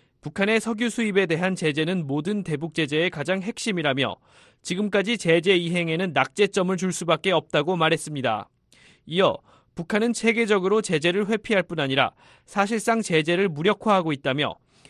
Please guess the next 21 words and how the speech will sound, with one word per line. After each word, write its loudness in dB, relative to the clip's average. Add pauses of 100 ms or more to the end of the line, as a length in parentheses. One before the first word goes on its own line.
(140)
유엔이 2
추가 2
제재를 2
가하진 0
않겠지만 -2 (380)
현행 2
제재를 0
더 2
강력히 -2
이행해야 2
한다고 -2
강조했습니다. -2 (1160)
이 -8
관계자는 2
또 2 (360)
미국이 -4
서한을 2
작성하기 0
삼 -2
주 -4
전부터 0